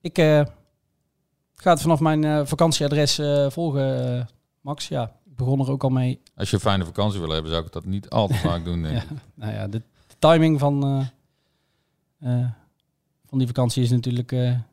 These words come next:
Speaker 1: journalistiek gezien niet zo best.
Speaker 2: Nee, maar ja.
Speaker 1: Nu, eh, het land, eh,
Speaker 2: Als je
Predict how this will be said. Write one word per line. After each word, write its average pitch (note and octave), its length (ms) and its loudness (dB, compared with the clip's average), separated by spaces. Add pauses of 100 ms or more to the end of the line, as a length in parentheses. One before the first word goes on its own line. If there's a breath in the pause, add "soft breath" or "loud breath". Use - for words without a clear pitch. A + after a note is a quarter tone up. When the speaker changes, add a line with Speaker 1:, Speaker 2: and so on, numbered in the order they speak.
(120)
Speaker 1:
journalistiek C#3 480 4
gezien D#3 420 4 (520)
niet D3 160 -4
zo C#3 100 0
best. C#3 360 0 (160)
Speaker 2:
Nee, D2+ 220 -8
maar - 120 -8
ja. C3 180 2
Speaker 1:
Nu, C3 120 2
eh, B2+ 240 0
het B2+ 140 -4
land, B2+ 260 0
eh, C3 80 -4
Speaker 2:
Als B2 100 0
je B2 60 -2